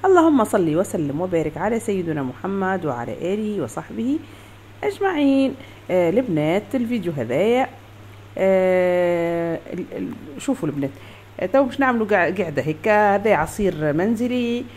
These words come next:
و-، وشوية شوكولا من اللي جابتهم أختي، كل شوية لوز، شوية، آه، كان نتنشوا شوية شوية باش نقعدوا. آه، البنات، خاطرني الأيامات هذه كلها لا هي، صدقوني يا البنات، لا هي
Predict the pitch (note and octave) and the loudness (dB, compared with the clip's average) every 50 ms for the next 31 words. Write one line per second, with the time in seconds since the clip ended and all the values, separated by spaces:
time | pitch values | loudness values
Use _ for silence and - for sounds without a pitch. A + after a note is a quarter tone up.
0 | - - - - - - - F3+ F3+ F3 E3+ F3 F3 D#3+ D#3+ D#3 D#3 D3+ D3 D3 | -18 -18 -20 -20 -10 -4 0 0 2 2 4 4 4 4 4 4 4 2 2 2
1 | D3 D#3+ F#3 A3+ - - D4+ C4 G#3 F#3 - G3 - - D3 C#3 D3+ F#3+ G3+ G3 | 2 0 0 -2 0 2 4 4 4 4 2 -4 -4 -2 -2 0 2 2 2 2
2 | F#3 F#3+ F3+ D#3+ E3 D#3 E3 D3+ - C#3 C#3 C#3+ - - C3+ A#2+ - E3+ G3 A3 | 2 0 -2 0 -2 -2 -4 -4 -4 -4 -6 -6 -6 -10 -10 -8 -6 -6 -4 -4
3 | A3 A3 A3 - A3+ G3+ F#3 E3 D3+ C#3+ C#3 E3+ G3 G3 F3+ - C4 C4+ C4+ C4+ | -4 -6 -4 -2 0 2 2 2 2 2 2 2 2 0 0 0 -2 -2 -2 -2
4 | - - A#4+ A#4+ - - F4 D4 C4 B3+ B3 A#3+ A3+ G#3 F3+ E3 - D#3+ - - | -2 -4 -4 -4 -4 -2 -2 0 0 0 0 0 0 -2 -2 -2 -6 -8 -8 -4
5 | E3 C3+ A2+ G#2+ - - F#3 A#3 B3 A3+ A#3+ - - G#3+ G#3+ G3 G3 G#3 G3+ A3+ | -4 -4 -4 -4 -6 -4 -4 -2 -2 -4 -4 -6 -8 -6 -4 -2 -2 -2 -2 -4
6 | - - - - - - - - - - - - - - F#3 G3 F#3+ F#3+ F#3+ F3+ | -6 -8 -12 -18 -18 -18 -18 -18 -18 -18 -18 -12 -6 -2 0 0 2 2 2 0
7 | F3+ A3+ A#3 G3+ F#3 G#3+ A3+ A3+ - - - F#3 F#3+ F#3+ F#3+ G#3+ A3 G#3+ G#3 G#3+ | 0 0 -2 -2 -2 -2 -2 -2 -4 -6 -4 -2 -2 -2 -2 -2 -2 -2 0 -2
8 | G#3 G#3+ G#3+ G#3+ G#3+ G#3+ G#3+ G#3+ G#3+ G#3 F#3+ E3+ E3 D#3+ D3+ E3+ G3+ A3 G#3+ - | 0 0 0 0 0 0 0 0 0 0 0 2 2 0 0 0 0 -2 -2 -2
9 | - E3+ D#3+ F3 F#3 E3+ D3+ D3+ - - A3 G3 E3+ D#3+ D3 D#3 E3 F#3 G3+ G#3+ | -4 -4 -4 -2 -2 -4 -4 -4 -4 -4 -4 -2 0 0 0 2 2 2 2 0
10 | G#3+ G3 G3 F#3 G3 F#3+ D#3 C3+ C#3 - - - - - F#3+ G#3 G#3+ G#3+ G#3 F#3+ | 0 0 -2 -2 -2 -4 -6 -6 -10 -14 -18 -12 -6 -2 0 2 2 2 0 0
11 | F3 F3 F#3+ A3 G#3+ D#3 D3 D3 D3 D#3 E3+ F#3 G3 G#3 G#3+ G#3 G#3 - E3+ F3+ | 0 0 0 0 -2 -2 -4 -4 -4 -2 0 2 2 0 0 -2 -4 -6 -4 -2
12 | G3 G#3 G#3+ G#3 G#3+ G#3+ G#3+ G#3+ A3 | 0 0 0 0 0 2 0 0 0